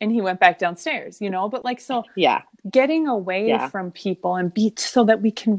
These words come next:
Speaker 1: really, truly, like, "Lord, I need you.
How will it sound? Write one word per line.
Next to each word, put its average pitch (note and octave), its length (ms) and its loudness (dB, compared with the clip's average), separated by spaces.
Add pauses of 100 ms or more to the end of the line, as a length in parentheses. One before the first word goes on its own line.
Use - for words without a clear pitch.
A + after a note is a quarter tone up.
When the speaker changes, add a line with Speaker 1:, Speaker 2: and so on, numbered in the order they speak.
Speaker 1:
really, A3+ 340 -2
truly, B3+ 320 -4
like, - 300 -10 (260)
"Lord, B3 680 4
I B3+ 60 4
need A#3 580 4
you. G3 240 2